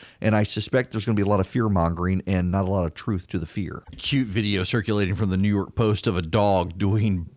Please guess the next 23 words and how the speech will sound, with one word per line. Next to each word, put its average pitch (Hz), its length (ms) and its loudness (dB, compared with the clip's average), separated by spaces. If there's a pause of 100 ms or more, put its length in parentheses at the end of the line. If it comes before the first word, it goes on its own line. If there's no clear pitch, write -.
(140)
burpees 107 680 -2
<laughs> - 60 -12
with 104 140 -6
its, - 280 -4 (180)
it's 110 220 -8
just 120 260 -8
adorable. 90 800 -4 (500)
<laughs> - 680 -2
At - 160 -2
a 139 100 0
CrossFit 104 600 -6
gym. 90 300 -4 (560)
Uh, 143 360 4
welcome 160 400 2
back. 107 280 2
It 131 120 2
is 123 140 2
Erick 113 240 2
Erickson 101 320 -2
here. 95 220 2
The 92 100 -2
phone 131 240 0
number 104 340 2